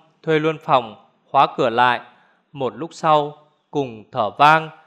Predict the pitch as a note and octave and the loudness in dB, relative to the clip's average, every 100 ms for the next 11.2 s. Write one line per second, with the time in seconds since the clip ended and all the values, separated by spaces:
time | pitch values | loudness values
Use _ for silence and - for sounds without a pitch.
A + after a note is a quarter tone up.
0 | _ _ C#3+ C#3 C#3 C3 - C#3+ - C3 | _ _ -10 -4 -4 -4 -4 -6 -6 -12
1 | B2+ D#3 G3+ - _ _ _ _ _ _ | -4 0 0 -2 _ _ _ _ _ _
2 | D3+ B2+ - E3 E3+ E3+ F3 E3+ D3 C3+ | 0 0 0 -4 -2 -2 -2 -2 2 2
3 | A2+ - E3+ F3 A#2 - E3+ G3+ - - | 2 2 0 0 -4 4 6 6 -2 -20
4 | _ _ _ - C#3 G#2+ - D#3+ F3 E3 | _ _ _ -6 -4 -4 -8 -6 0 0
5 | D#3 C3 C3+ A2+ B2 D#3+ D#3+ D3+ E3 G#3+ | 0 -4 -4 -4 -6 -6 0 0 0 -8
6 | _ _ _ - D3+ D3 C#3+ E3 D#3 B2+ | _ _ _ -12 -10 -6 -6 -4 -2 0
7 | - A2 - D#3 E3 E3+ E3 _ _ _ | -2 -6 -4 0 2 2 -4 _ _ _
8 | _ _ _ D3 D3 C#3+ C#3 C#3 D3 D#3+ | _ _ _ -2 -2 -2 -8 -10 -4 0
9 | C#3+ B2 G#2 - _ _ - C#3 A2 G#2 | 2 0 -2 -10 _ _ -4 0 0 -2
10 | G#2 D3 C3+ C#3 D#3 B2 A#2+ C#3+ E3 D3+ | -8 -10 -10 -2 2 2 0 -4 2 2
11 | B2 | 2